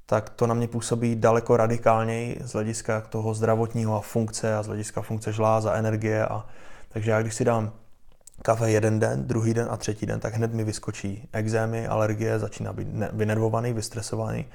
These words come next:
a potřebuju spát o tři hodiny víc, než, a to se potom jako graduje dál, že kdybych v tom kafi pokračoval dál.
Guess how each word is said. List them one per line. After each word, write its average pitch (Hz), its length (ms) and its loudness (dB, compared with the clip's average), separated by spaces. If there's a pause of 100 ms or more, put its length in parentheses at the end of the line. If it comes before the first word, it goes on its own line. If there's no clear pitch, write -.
(460)
a 110 140 0
potřebuju 110 480 -2
spát 107 280 -2
o 110 60 -2
tři - 180 0
hodiny 110 320 0
víc, 110 420 -4 (120)
než, 110 460 -4
a 110 40 -6
to - 100 -8
se 110 120 -4
potom 110 260 0
jako 110 200 -2 (240)
graduje 117 400 6
dál, 123 200 6
že 104 80 -4
kdybych 104 220 -2
v - 40 -10
tom 107 120 0
kafi 107 240 -2
pokračoval 104 520 0
dál. 104 200 0